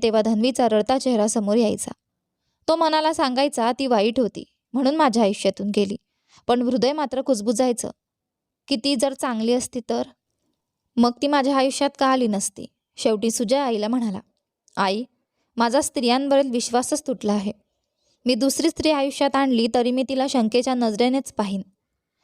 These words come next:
पहिल्याच स्त्रीकडून मला एवढी खोल जखम झाली आहे की आता कुणाशी अन्याय करायचा नाही. "मी ठीक आहे, माझी काळजी करू नका," आईने डोळ्यात पाणी आणून उत्तर दिलं. "बाळा, असं एकटं जगून आयुष्य जात नाही. जसं स्त्रीला आधाराची गरज असते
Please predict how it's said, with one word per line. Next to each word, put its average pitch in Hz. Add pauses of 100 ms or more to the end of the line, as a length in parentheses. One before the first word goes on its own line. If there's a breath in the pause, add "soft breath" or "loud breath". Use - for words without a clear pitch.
(220)
पहिल्याच 240
स्त्रीकडून 233
मला 233
एवढी 226
खोल 226
जखम 233
झाली 226
आहे 226
की 240
आता 240
कुणाशी 240
अन्याय 220
करायचा 247
नाही. 202 (880)
"मी 277
ठीक 294
आहे, 277
माझी 262
काळजी 208
करू 202
नका," 202 (760)
आईने 285
डोळ्यात 277
पाणी 311
आणून 294
उत्तर 247
दिलं. 214 (840)
"बाळा, 233
असं 240
एकटं 233
जगून 240
आयुष्य 226
जात 202
नाही. 202 (800)
जसं 269
स्त्रीला 285
आधाराची 277
गरज 247
असते 262